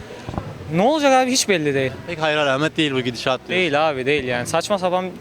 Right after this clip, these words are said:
Speaker 1: bir yerde yaşıyoruz yani şu an.
Speaker 2: Gençlerin çoğu konuşmaktan çekiniyor. Konuşanların da, e,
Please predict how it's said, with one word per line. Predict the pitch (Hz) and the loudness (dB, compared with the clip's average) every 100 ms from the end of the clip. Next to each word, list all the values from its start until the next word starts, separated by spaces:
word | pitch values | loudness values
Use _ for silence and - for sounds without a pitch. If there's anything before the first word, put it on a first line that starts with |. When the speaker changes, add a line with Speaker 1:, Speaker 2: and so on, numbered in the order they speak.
| - | -8
Speaker 1:
bir | 160 | -2
yerde | 170 170 175 | 0 2 0
yaşıyoruz | 147 143 131 123 | 0 -2 -2 0
yani | 131 123 | -2 -2
şu | 135 | -4
an. | 123 - - - | -4 -8 -12 -4
Speaker 2:
Gençlerin | 165 175 - 208 214 | 0 0 0 0 0
çoğu | 202 208 185 | 2 2 2
konuşmaktan | 180 175 165 - 170 | -2 0 -2 -2 -4
çekiniyor. | 165 151 165 143 156 - | -4 -4 0 0 -2 -2
Konuşanların | 165 170 185 185 180 175 | -2 0 0 0 0 0
da, | 156 165 131 - | 2 0 -2 -16
e, | - | -8